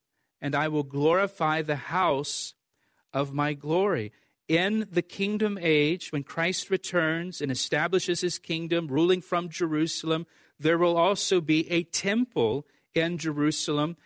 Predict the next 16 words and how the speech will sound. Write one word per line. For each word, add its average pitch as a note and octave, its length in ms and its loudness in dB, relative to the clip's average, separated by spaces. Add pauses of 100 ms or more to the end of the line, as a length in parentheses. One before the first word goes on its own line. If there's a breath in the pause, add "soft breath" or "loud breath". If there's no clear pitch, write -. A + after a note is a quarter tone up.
(140 soft breath)
and E3+ 240 -2
the E3+ 120 2
sacrificial F#3+ 920 2
system D#3+ 840 0 (320)
that D#3 120 0
we E3 120 4
saw E3+ 480 4 (100)
in D#3 140 0
the D3 100 2
Old A3 220 4
Testament C#3 680 -4 (220 soft breath)
will D3 140 2
be D#3+ 180 2
reinstituted. E3 1160 -4 (1120)
That's F3 280 -2
why F3 220 2